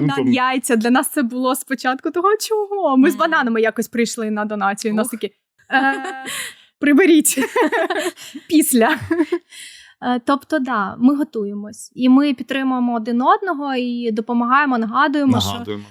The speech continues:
Speaker 2: що не можна щось там їсти, не можна щось там пити до донації. Ми слідкуємо за цим. Да, це дуже важливо.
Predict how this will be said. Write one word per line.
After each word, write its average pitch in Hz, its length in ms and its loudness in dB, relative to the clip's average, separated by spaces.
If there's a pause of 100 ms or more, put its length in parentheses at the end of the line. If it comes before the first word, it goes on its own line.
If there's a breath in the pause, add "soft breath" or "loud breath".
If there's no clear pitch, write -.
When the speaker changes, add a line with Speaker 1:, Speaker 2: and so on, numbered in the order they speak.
(160)
Speaker 2:
що - 220 -6
не 247 260 4
можна 269 460 2
щось 226 260 -4
там 226 280 -4
їсти, 262 360 0
не 226 100 -4
можна 226 340 -6
щось - 200 -14
там 220 220 -6
пити 330 300 -2
до 254 160 -2
донації. 233 760 -8
Ми 226 140 -8
слідкуємо 294 600 -4
за 254 160 -4
цим. 226 680 -12 (840)
Да, 220 140 -2
це 226 120 -12
дуже 233 200 -10
важливо. 233 380 -12